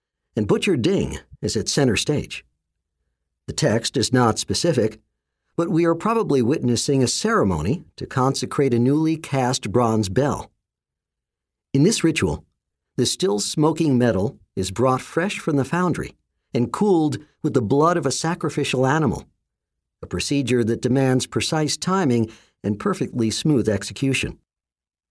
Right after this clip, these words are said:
Butcher Ding is up to the task, dismembering the massive animal with effortless grace. At every touch of his hand, every bending of his shoulder,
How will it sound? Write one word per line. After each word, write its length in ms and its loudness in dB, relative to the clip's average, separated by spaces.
Butcher 360 2
Ding 480 2
is 140 2
up 160 2
to 100 -2
the 80 -6
task, 440 -6
dismembering 640 2
the 60 4
massive 420 2
animal 460 2
with 240 -2
effortless 460 -2
grace. 420 -6
At 80 0
every 260 2
touch 320 0
of 60 2
his 160 0
hand, 400 0
every 320 2
bending 440 2
of 80 0
his 100 0
shoulder, 440 -2